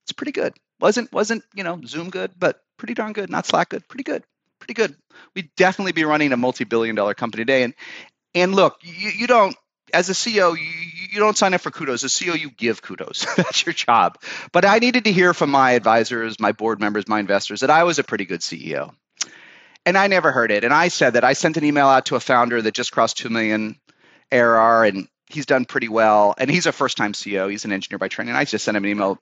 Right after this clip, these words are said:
You know, you're not, you've really done something. You are, you are a great C E O. And, um, I do that with some frequency now because I think, I think it means something. And I needed to hear that. So I tell folks that. I don't tell them when it's not true. And go out and hear that. It, it,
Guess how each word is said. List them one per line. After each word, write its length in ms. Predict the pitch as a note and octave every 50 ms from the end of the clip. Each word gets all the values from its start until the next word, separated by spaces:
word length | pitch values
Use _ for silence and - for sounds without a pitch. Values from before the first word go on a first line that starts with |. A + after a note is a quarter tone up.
| _ _
You 80 | C#3
know, 60 | C#3
you're 180 | C#3+ D3 E3+ D#3+
not, 140 | C#3 F#2+ - -
you've 280 | D3+ E3 - A#3 -
really 260 | G#3 G3 F#3 E3 C#3+
done 220 | A#2+ - G#2+ G#2+ G2+
something. 420 | - - F2 D#2 _ F#2 F#2+ G2+
You 140 | A2 B2+ B2+
are, 160 | A#2+ A2+ G#2+ - -
you 160 | B2+ B2+ C#3
are 100 | C3+ B2
a 40 | A#2+
great 260 | A#2 A2+ A2 A2+ -
C 240 | - - B2 B2 C3+
E 40 | D3
O. 140 | C#3 A2+
And, 220 | G2+ F#2+ F#2 F2 - - - - - - - - - - - _ _ _ _ _ _
um, 420 | D3+ C#3+ C#3 C3 B2+ A#2 A#2 A2+ - _ _ _ -
I 100 | F3+ F3+
do 300 | D#3+ D3 E3+ G3+ G#3 G3+
that 200 | G3 F#3+ E3+ F3
with 100 | E3 -
some 220 | - F3+ D3+ D3
frequency 520 | - D3 C#3 - - C#3 B2 - - B2
now 200 | A2+ A2+ G#2+ G#2
because 300 | G#2 G2+ A2 - - A#2
I 100 | A#2 A2+
think, 600 | A2+ - - B2 A#2+ A#2 _ _ - - - - _ -
I 80 | B2
think 200 | A2+ - D3 D3
it 80 | C#3 A2
means 200 | A#2+ A#2 G#2+ -
something. 320 | - F#2 F2 - F#2 G2+
And 120 | A#2 B2+ C#3+
I 100 | D#3 E3
needed 280 | F3 F3 D#3 D#3 C3+
to 40 | A#2
hear 200 | G#2+ A#2 G#2+ F#2+
that. 200 | F2+ D#2+ D#2+ -
So 120 | - C#3
I 100 | C3+ C#3
tell 240 | - - E3+ C#3+ C3+
folks 220 | - - G#2+ - -
that. 100 | G#2 G2+
I 40 |
don't 160 | A2 A2+ A2+ -
tell 120 | B2 A#2
them 100 | A#2+ A#2
when 160 | A2+ A#2 A2
it's 140 | G2+ - -
not 180 | B2 A2 G2+ -
true. 380 | - C3+ C3+ D3+ F3 G#3+ - _ - - - - - - - - - _ _ _ _ _ -
And 140 | D#3 E3 E3+
go 140 | G3 A3+
out 140 | A#3 A3+ -
and 80 | F3 E3
hear 200 | D#3 F3 F3+ F3
that. 300 | D#3 C#3 B2 G#2+ - -
It, 180 | D3+ D3 -
it, 160 | E3 D#3+ C3